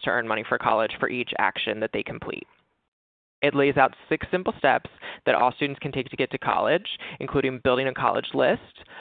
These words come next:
practicing for the S A T, improving their S A T score, strengthening their college list,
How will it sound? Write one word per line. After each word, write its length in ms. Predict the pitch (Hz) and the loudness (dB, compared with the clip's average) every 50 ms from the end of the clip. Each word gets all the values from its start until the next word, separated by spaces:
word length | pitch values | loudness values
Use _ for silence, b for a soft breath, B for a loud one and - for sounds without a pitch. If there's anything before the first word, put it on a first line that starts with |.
| B - | B 0
practicing 500 | - 151 139 135 - 147 - - 147 139 | 2 4 4 4 2 -4 -6 -4 -6 -2
for 100 | - 143 | 0 2
the 60 | 127 104 | 2 2
S 100 | 107 - - | 2 0 -2
A 100 | 113 117 131 - - | -6 -6 -6 -8 -4
T, 340 | - 196 185 180 175 175 175 170 B B B B B 165 B B - - | -2 0 2 2 2 2 0 0 B B B B B -20 B B -6 -4
improving 380 | 143 143 131 170 175 165 170 165 | -2 0 2 2 2 2 2 2
their 160 | 156 147 147 | 4 4 4
S 80 | 143 - | 2 2
A 120 | 143 139 127 | -2 -4 -4
T 260 | - - 147 135 127 - | -4 -4 -4 -4 -4 -4
score, 440 | - - 135 127 123 123 123 120 135 B B B B - | -2 0 2 4 6 6 4 4 2 B B B B -14
strengthening 440 | - - 175 175 170 - 160 156 147 | -2 0 0 0 0 0 0 0 0
their 140 | 143 139 131 | 0 0 0
college 320 | 135 135 131 123 120 - | 2 2 2 2 2 2
list, 240 | - 120 117 120 113 | 2 2 2 2 0